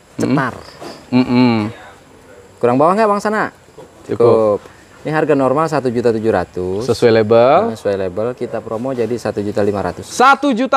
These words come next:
Speaker 1: lima ratus saja. Spektakuler.
Speaker 2: Ini warnanya
Speaker 1: Warnanya ya,
Speaker 2: wadidaw.
Speaker 1: istimewa ya, Bang.
Speaker 2: Wadidaw.
Speaker 1: Oke, selanjutnya, Bang. Kita
Speaker 2: Selanjutnya kita punya Minion.
Speaker 1: Minion ya?
Speaker 2: Mm-mm.
Speaker 1: Minion satu, dua, tiga, empat, lima, enam daun.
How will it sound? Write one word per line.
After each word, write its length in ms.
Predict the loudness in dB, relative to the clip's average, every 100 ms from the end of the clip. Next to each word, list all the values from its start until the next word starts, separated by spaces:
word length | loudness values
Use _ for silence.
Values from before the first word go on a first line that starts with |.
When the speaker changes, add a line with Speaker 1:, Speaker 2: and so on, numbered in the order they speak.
| 2
Speaker 1:
lima 240 | 2 2
ratus 160 | 0 -4
saja. 240 | -4 -4
Spektakuler. 1400 | -4 2 2 4 2 2 4 6 8 8 6 6 2 -2 -8 _
Speaker 2:
Ini 240 | -16 -16
warnanya 560 | -12 -12 -12 -14 -16 -18 -20 -6
Speaker 1:
Warnanya 500 | 0 2 2 2 4 2
ya, 160 | 2 2
Speaker 2:
wadidaw. 240 | 2 4 4 4 4
Speaker 1:
istimewa 120 | 6 6
ya, 140 | 4
Bang. 160 | 2 -2 -4 -4
Speaker 2:
Wadidaw. 540 | -4 -4 -6 -4 -4 -10 -18 -20 _
Speaker 1:
Oke, 480 | -6 -2 2 2 -2 -6
selanjutnya, 400 | 0 2 2 2
Bang. 200 | 2 0 -4 -16 -20 -20 -20 -20 -20 -20 -20 -20 _
Kita 160 | 2 4 6 4
Speaker 2:
Selanjutnya 140 | 2 -2
kita 140 | -4 -6
punya 240 | -6 -6
Minion. 320 | -6 -6 -8 -12 -20 -20 -4
Speaker 1:
Minion 320 | 2 4 6
ya? 160 | 4 2 -4 _
Speaker 2:
Mm-mm. 240 | -20 -20 -20 _ _ -2
Speaker 1:
Minion 240 | 2 4
satu, 240 | 2 0 0
dua, 140 | -2
tiga, 160 | -2 -2
empat, 80 | -2
lima, 160 | 0
enam 160 | 2 4
daun. 240 | 4 4